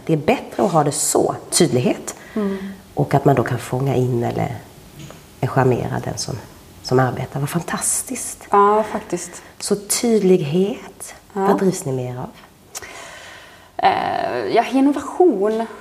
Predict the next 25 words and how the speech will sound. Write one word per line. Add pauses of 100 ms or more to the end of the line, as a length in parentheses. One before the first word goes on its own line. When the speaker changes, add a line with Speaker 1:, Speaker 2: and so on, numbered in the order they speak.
(380)
Speaker 2:
Alltså
där
är
jag
ju,
ibland
kan
jag
känna
så
här
att (120)
kan
du
inte
bara
lugna
ner
dig,
för
jag
tar
vissa
beslut.
Jag